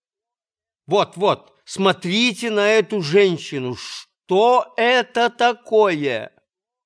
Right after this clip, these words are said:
«Я, я», залепетал было Степан Трофимович, но явился лакей.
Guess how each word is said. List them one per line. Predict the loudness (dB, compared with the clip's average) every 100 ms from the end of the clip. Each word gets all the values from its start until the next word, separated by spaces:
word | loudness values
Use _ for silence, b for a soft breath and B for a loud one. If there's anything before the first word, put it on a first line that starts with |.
| _ _ _ _ _ _ _
«Я, | -18 -6 0 0 0 -8 b b b b b _ _ _
я», | -20 -18 -4 0 2 0 -4 b b _
залепетал | -14 -10 -10 -10 -8 -4 -4 -4
было | -6 -6
Степан | -8 -10 -6 -6 -6
Трофимович, | -8 -8 -10 -10 -16 -20 _ _ _ _ _ _
но | -6 -4
явился | -2 -2 -2 -4 -6 -8 -8 -6
лакей. | -4 -4 -4 -4 -4 -8 -16